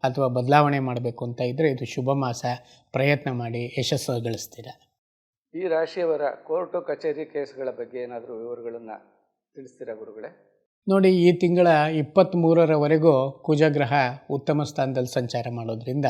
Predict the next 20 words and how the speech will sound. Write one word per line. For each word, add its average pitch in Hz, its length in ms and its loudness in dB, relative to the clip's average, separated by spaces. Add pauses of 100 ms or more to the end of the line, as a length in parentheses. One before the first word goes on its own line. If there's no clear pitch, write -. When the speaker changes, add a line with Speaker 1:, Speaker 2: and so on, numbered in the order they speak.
(560)
Speaker 1:
ನಿಮಗೆ 135 300 -2
ಕೋರ್ಟು 156 420 4
ವ್ಯವಹಾರಗಳಲ್ಲಿ 131 800 0
ಸಾಕಷ್ಟು 127 560 -4
ಅನುಕೂಲಗಳು 120 520 -4
ಪ್ರಾಪ್ತಿಯಾಗುತ್ತೆ. 120 1080 -6 (200)
ಆದರೆ 175 240 4
ಇಪ್ಪತ್ತ್ಮೂರರ 175 640 4
ನಂತರ 165 460 4
ಸ್ವಲ್ಪ 214 340 0
ಹಿನ್ನಡೆ 139 460 2
ಇದೆ, 135 320 0
ಅದರಿಂದ 143 300 0
ಇಪ್ಪತ್ತ್ಮೂರು 135 580 -2
ಒಳಗಡೆ 135 720 0
ನಿಮ್ಮ 131 180 -2
ಪ್ರಯತ್ನ 127 440 -2
ಹಾಕಿ 120 300 -4
ಯಶಸ್ಸು 143 460 0
ಪಡ್ಕೊಳ್ಳಿ. 120 640 -14